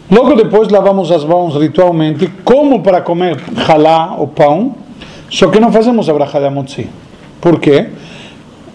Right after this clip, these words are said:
Isso é um dos passos de propósito para cutucar a criança. Nós vamos comer o carpaz.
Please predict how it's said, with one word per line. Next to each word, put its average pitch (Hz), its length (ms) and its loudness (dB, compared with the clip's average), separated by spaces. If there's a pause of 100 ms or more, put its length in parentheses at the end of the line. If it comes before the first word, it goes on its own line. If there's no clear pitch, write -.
(120)
Isso 156 280 0
é 165 60 4
um 156 260 0
dos 139 220 -4
passos 143 340 0
de 135 80 0
propósito 147 520 0
para 147 180 0
cutucar 143 460 0
a 139 60 0
criança. 151 540 -2
Nós 175 260 -2
vamos 196 260 -2
comer 190 280 0
o 190 60 -2
carpaz. 170 680 -2